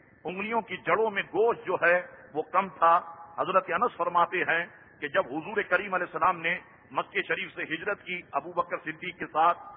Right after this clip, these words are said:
اور جب مدینہ شریف داخل ہوئے تو پوری جماعت صحابہ میں واحد ابو بکر صدیق رضی اللہ تعالیٰ عنہ تھے کہ جن کے بال مخلوط تھے، یعنی سفید بال بھی تھے اور کالے بال بھی تھے۔ یہی وجہ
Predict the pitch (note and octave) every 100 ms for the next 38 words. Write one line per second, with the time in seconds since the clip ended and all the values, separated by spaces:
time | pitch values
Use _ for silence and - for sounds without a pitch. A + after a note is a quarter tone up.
0 | - D#3 G#3+ G#3 F3 F3+ G3 F#3 D#3+ E3+
1 | D3 C#3+ D3+ - C3+ D#3 E3+ D#3+ - -
2 | - E3+ - B3+ C#4+ A3+ F3 F3+ F#3 F3+
3 | E3 D#3+ D#3+ E3 E3+ D#3+ E3 - - -
4 | - D3 G3+ B3 A#3+ G3+ G#3 G3 - F#3+
5 | F3 E3 G3+ F#3+ F3 F3+ F3 D#3 F3+ D#3+
6 | E3 D#3 D3+ F3+ - E3 E3 - - -
7 | - D#3+ E3 G3+ E3+ F3+ F3+ F3+ - -
8 | - C3 D#3+ F#3 C#3 D3 - E3 G3+ -
9 | E3+ F3 F3 - - C3+ F3+ F3 D3+ D3+
10 | F#3 G#3 F3+ G3 F#3+ G3 - F3+ F3+ -
11 | - D#3+ - E3 F#3 A3+ F#3+ F#3 F3+ F3+
12 | - D#3+ D#3+ - - - A#3 G3 E3 F#3